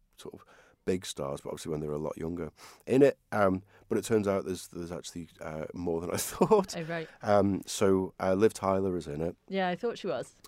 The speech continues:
Speaker 1: Um, Ethan Embry, who was in, uh, That Thing You Do, uh, is in it.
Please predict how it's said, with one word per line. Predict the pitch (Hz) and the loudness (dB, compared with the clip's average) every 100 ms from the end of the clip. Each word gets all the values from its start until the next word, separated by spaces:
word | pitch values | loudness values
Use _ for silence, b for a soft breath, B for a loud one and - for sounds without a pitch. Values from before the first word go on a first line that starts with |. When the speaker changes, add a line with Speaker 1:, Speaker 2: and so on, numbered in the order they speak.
| - | -4
Speaker 1:
Um, | 87 87 - | -2 -2 -4
Ethan | 98 98 | -6 -2
Embry, | 92 95 98 92 92 | 0 0 0 -2 -2
who | 87 82 | -4 -4
was | 82 80 | -4 -4
in, | 80 78 76 - | -4 -4 -8 -10
uh, | 78 76 | -8 -6
That | 85 - | -8 -8
Thing | 82 76 | -10 -10
You | 76 | -12
Do, | 80 78 78 80 - - | -8 -6 -6 -10 -16 -16
uh, | 71 71 - | -14 -12 -14
is | - | -12
in | 80 80 | -6 -4
it. | 82 | -4